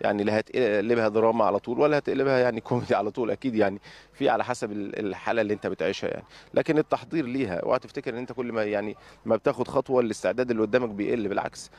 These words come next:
الاستعداد اللي قدامك بتزيد يعني، الصعوبه بتزيد اكتر يعني، لان مهم جدًا ان انت تحافظ على اسمك ومهم تحافظ على مكانتك يعني، فمش هتيجي غير بالشغل يعني. اي حاجه في الدنيا كلها نجاحها ومردودها،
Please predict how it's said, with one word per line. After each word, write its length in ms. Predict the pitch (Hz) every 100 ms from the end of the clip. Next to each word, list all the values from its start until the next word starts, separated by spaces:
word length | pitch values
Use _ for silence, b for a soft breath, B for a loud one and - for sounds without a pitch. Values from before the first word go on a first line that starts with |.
| b -
الاستعداد 460 | - - 117 123 -
اللي 120 | 110
قدامك 200 | 120 117
بتزيد 460 | 98 95 101 120 92
يعني، 220 | 80 87
الصعوبه 360 | 95 - 110 117
بتزيد 360 | 101 92 117 98
اكتر 280 | - 85
يعني، 140 | 80 - B B -
لان 240 | 113 123
مهم 260 | 113 147 139
جدًا 240 | 135 120
ان 100 | 113
انت 140 | 120 117
تحافظ 300 | - 113 110
على 160 | 90
اسمك 260 | 104 110 98
ومهم 260 | 101 104
تحافظ 300 | 98 107 101
على 200 | 95 98
مكانتك 480 | 95 95 104 101 101
يعني، 300 | 90 92 110 - B -
فمش 220 | 117 123
هتيجي 220 | 147 135
غير 120 | 117
بالشغل 420 | 110 - 117 85
يعني. 120 | 82 - -
اي 200 | 160 147
حاجه 180 | 117 143
في 100 | 107
الدنيا 300 | 101 131 120
كلها 320 | - 104 98
نجاحها 440 | 92 101 123 - 101
ومردودها، 580 | 101 104 120 110 95